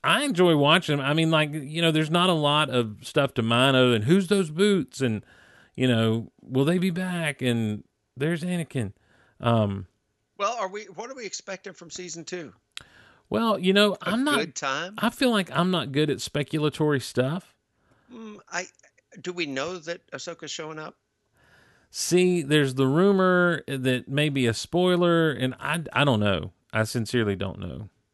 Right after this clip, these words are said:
Speaker 2: I w-, don't believe we will run into an actual Jedi.
Speaker 1: Really?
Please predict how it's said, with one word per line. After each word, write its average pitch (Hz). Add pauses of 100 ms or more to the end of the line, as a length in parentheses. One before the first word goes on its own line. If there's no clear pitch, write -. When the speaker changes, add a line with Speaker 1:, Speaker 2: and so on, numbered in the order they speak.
(520)
Speaker 2:
I 190 (840)
w-, 151 (400)
don't 147
believe 156
we 120
will 120 (100)
run 110
into 110
an 98
actual 98
Jedi. - (1800)
Speaker 1:
Really? 113